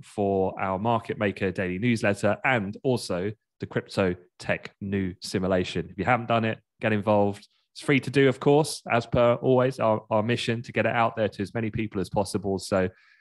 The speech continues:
if you're interested in sales, trading, market making, asset management,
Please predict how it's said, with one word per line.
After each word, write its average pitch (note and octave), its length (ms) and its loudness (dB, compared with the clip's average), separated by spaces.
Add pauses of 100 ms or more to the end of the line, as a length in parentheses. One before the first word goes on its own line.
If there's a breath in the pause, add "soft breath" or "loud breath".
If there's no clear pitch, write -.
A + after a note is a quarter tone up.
(140 soft breath)
if - 100 -12
you're A2 120 0
interested A#2+ 360 -2
in F2 160 -2 (380)
sales, A2+ 320 0
trading, G#2 380 2
market G#2+ 340 0
making, G#2 340 0
asset G2+ 320 -4
management, G2+ 540 -2